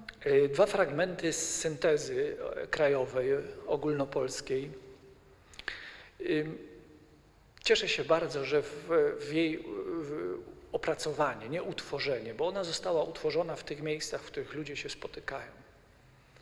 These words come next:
Ale w jej opracowanie też się bardzo zaangażował Instytut Statystyki. E, mogłem trochę się temu przyglądać i wiem, że ona została napisana bardzo uczciwie. To znaczy, że jest tam to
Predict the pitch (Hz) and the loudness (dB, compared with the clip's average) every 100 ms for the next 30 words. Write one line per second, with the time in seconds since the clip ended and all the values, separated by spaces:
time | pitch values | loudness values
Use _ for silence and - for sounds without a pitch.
0 | - - 147 139 156 170 - - 135 151 | -20 -2 2 4 4 2 0 -2 0 0
1 | 143 151 131 135 - 110 127 135 143 135 | 0 0 -4 -6 -4 -4 -4 -4 -4 -4
2 | 131 139 139 131 120 143 135 - - - | -4 -4 -2 -2 -4 -4 -4 -4 -4 -6
3 | - 131 - - - - 69 - - _ | -6 -6 -6 -10 -12 -16 -18 -20 -20 _
4 | _ _ _ - - - - - - - | _ _ _ -20 -20 -20 -20 -20 -20 -16
5 | - - 131 139 147 151 151 147 156 147 | -6 -4 -2 0 0 0 -2 0 0 0
6 | 151 143 - 143 151 156 160 151 - 143 | 0 0 -2 2 2 2 -2 -2 -4 -2
7 | 147 139 151 143 143 143 - 143 139 - | -2 0 -2 -2 -4 -4 -4 -4 -4 -6
8 | 135 135 143 147 135 139 - - - 123 | -6 -4 -2 -2 -2 -6 -6 -8 -6 -10
9 | 117 113 - - - _ - _ - - | -12 -16 -18 -20 -20 _ -20 _ -20 -20
10 | - - - - - - 156 156 170 143 | -20 -20 -20 -20 -8 -4 -2 -2 0 2
11 | 156 156 - 147 147 - - - 196 196 | 2 2 -4 -6 -8 -10 -4 0 0 -2
12 | - | -10